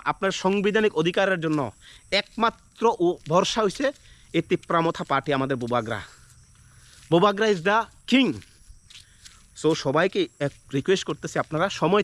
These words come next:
থাকতে সঠিক রাস্তায় আসুন। আর এই আমাদের এই অধিকার, আমাদের এই প্রাপ্য সম্মান, আমাদের এই দেশের নাগরিক, আমাদের এই সাংবিধানিক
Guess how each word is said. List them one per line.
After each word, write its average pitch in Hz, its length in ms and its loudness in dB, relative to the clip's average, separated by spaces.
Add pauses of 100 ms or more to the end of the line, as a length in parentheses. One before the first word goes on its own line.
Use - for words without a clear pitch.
থাকতে 226 380 -2 (540)
সঠিক 214 320 0
রাস্তায় 170 400 -2
আসুন। 277 240 -4 (920)
আর 160 160 2 (300)
এই 226 280 0
আমাদের 170 260 2
এই 165 240 0 (320)
অধিকার, 180 300 0 (1400)
আমাদের 156 300 2
এই 180 80 4
প্রাপ্য 170 600 -2 (120)
সম্মান, 170 360 0 (540)
আমাদের 151 320 0 (160)
এই 202 140 0
দেশের 180 280 -2
নাগরিক, 185 320 2 (1080)
আমাদের 156 320 2
এই - 20 4
সাংবিধানিক 165 480 0